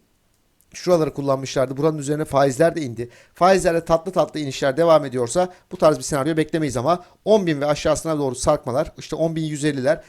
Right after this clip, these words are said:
buralarda kritik ve endeks cephesini bu minvalde takip ediyorum. Endeksin göreceli güç endeksine baktığım zaman bakın biraz daha burada da baskı devam ediyor. Aşırı satışlara doğru yirmi üç yirmi dört Ekim'e doğru iyice gelmiş olur diye düşünürüm.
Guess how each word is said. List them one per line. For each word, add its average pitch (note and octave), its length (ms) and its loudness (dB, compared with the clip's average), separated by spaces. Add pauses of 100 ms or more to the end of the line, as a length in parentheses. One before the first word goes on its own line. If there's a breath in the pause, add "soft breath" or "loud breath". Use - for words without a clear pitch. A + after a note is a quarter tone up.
(200 soft breath)
buralarda E3 520 4 (180 loud breath)
kritik E3 420 -2 (140)
ve E3+ 200 4 (180 soft breath)
endeks E3+ 280 -2
cephesini D3 480 -6 (220 soft breath)
bu E3+ 100 -2
minvalde D#3 580 -2
takip D3+ 340 0
ediyorum. B2 240 -4 (220 loud breath)
Endeksin F3 400 -2
göreceli F3 360 0
güç F#3 180 -6
endeksine D#3 460 -4
baktığım D#3 300 -2
zaman D3 300 -2 (240 soft breath)
bakın E3+ 300 0 (200 soft breath)
biraz F3 280 4
daha D3+ 200 2
burada E3 180 0
da C3+ 140 0
baskı C3 280 -2
devam C#3 280 2
ediyor. D#3+ 240 0 (200 soft breath)
Aşırı G3 280 -2
satışlara E3 460 -4
doğru D3 280 0
yirmi E3 240 -2
üç E3 140 -8
yirmi D#3+ 120 -4
dört E3 160 0
Ekim'e C#3 260 -8
doğru B2 180 -6
iyice D3+ 240 -6
gelmiş B2 340 -2
olur E3 200 -2
diye D#3+ 140 0
düşünürüm. D#3+ 360 -6